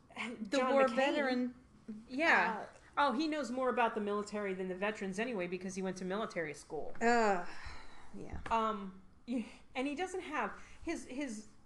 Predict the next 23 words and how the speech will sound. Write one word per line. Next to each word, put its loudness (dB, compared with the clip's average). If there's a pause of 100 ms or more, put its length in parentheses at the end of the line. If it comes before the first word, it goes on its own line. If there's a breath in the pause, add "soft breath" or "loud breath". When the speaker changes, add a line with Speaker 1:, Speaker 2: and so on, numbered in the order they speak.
(140)
Speaker 2:
transition -2
team -4
is -4
just -8
a -6
shambles. -8 (960 loud breath)
A 2 (100)
majority -2
of -4
the, -4 (160)
the 0
posts -4
are -4
still -2
unfilled -4
because -6
he -6
hasn't -4
done -2
anything -6
besides -6
fly -4
to, -4